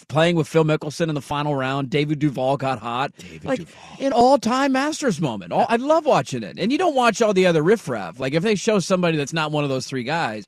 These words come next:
Speaker 1: you just double tap and you fast, you know, fast forward ten seconds.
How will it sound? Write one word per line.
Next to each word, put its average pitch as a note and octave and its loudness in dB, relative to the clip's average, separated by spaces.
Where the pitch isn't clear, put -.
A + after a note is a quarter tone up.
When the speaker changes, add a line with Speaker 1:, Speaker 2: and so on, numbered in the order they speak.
Speaker 1:
you F4 -10
just G#3+ -2
double E3 4
tap D#3+ 2
and F#3+ -2
you D#3+ 0
fast, D#3+ -2
you D#3+ 0
know, C#3+ -2
fast D3 -4
forward C#3+ -2
ten B2+ -4
seconds. B2 -8